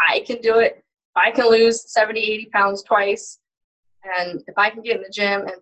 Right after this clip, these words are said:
push through the pain of all these stupid injuries or just the way my body was created, like, anybody can. Like, you know, I, I get people who message me, a lot of, you know, friends, uh, especially, you know, women, they'll be like,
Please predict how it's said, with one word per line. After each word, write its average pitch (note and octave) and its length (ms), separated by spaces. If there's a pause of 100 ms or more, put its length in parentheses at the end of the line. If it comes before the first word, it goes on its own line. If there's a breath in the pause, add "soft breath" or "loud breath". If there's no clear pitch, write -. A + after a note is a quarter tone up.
(100)
push A3 180
through A3 140
the G3+ 80
pain G#3 380
of F#3+ 100
all G3 180
these G#3+ 200
stupid A#3 640 (100)
injuries A3+ 540
or F#3+ 260
just G#3 220
the G3+ 80
way G#3+ 140
my G#3+ 180
body G#3 500 (200)
was G3 260
created, G3+ 400 (400)
like, F#3+ 160 (140)
anybody G#3+ 560
can. F3+ 320 (220)
Like, F#3+ 220 (160)
you G3+ 80
know, F#3+ 320 (720)
I, G3+ 540
I A3 80
get G#4+ 180
people G4 200
who D#4+ 160
message D#4+ 360
me, G#3 180
a G#3 60
lot A3 220
of, A3+ 120 (260)
you A3+ 100
know, G3+ 160
friends, A#3 460
uh, G3+ 120
especially, A#3+ 440
you A3+ 60
know, G3+ 100
women, A#3 340
they'll G3+ 120
be G3+ 80
like, G3 160